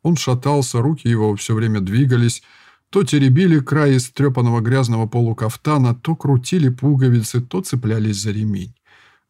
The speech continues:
Он не смотрел на пули, не смотрел на солдат,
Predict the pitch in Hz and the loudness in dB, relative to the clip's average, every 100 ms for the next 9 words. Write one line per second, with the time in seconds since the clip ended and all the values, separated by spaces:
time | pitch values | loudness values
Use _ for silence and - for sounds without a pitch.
0 | - 170 165 170 170 165 180 135 107 113 | -2 2 4 2 0 0 2 2 0 -2
1 | 160 156 123 104 107 117 - 139 165 151 | 0 2 2 0 -2 -2 -2 -2 0 0
2 | 110 - 110 104 139 131 | 0 -2 -2 0 0 -2